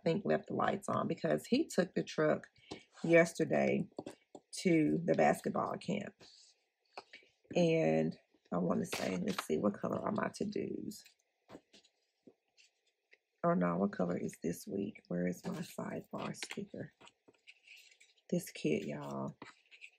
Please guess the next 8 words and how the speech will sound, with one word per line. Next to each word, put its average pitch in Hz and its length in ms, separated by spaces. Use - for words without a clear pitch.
I'm 170 100
telling 165 300
y'all, 135 340
it's - 240
really 127 180
pretty. - 420
Oh, 175 340
okay. - 380